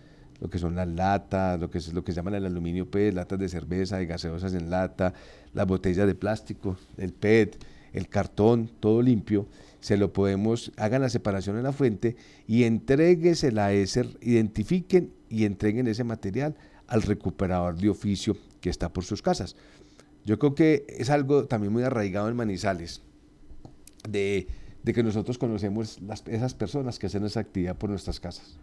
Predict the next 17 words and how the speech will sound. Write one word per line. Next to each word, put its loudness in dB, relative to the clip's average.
Yo -6
creo -4
que 6
lo, 0
lo, 2
o 6
los 4
conocemos, 2
o 0
al 4
menos -2
si 0
no 2
los -2
conocemos, 0
los 8
reconocemos. 0